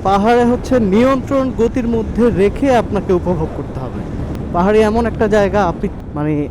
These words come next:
আপনি মন থেকে চাইবেন যে স্পিডিং হোক, কিন্তু আপনাকে সেটা অ্যাভয়েড করে নিতে হবে। যত নিয়ন্ত্রণের মধ্যে থেকে উপভোগ করবেন, ততই আরো বেটার কিছু আপনি দেখতে পাবেন।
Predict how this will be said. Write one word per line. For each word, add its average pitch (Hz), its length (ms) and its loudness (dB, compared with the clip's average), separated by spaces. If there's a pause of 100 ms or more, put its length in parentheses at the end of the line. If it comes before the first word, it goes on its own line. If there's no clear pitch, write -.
আপনি 220 680 -4 (240)
মন 208 280 2
থেকে 254 260 2
চাইবেন 180 360 2
যে 156 120 2
স্পিডিং 175 420 -2
হোক, 147 260 2 (120)
কিন্তু 240 380 -4 (320)
আপনাকে 160 680 0 (220)
সেটা 160 260 -4
অ্যাভয়েড 147 400 0 (120)
করে 160 240 0
নিতে 160 240 -4
হবে। 123 260 -6 (340)
যত 190 240 0
নিয়ন্ত্রণের 226 1000 2
মধ্যে 196 420 2
থেকে 240 340 0
উপভোগ 202 460 2
করবেন, 240 360 0 (340)
ততই 226 400 2
আরো 214 160 4 (100)
বেটার 185 320 4
কিছু 175 200 -2
আপনি 160 200 -2
দেখতে 147 280 -2
পাবেন। 104 260 -8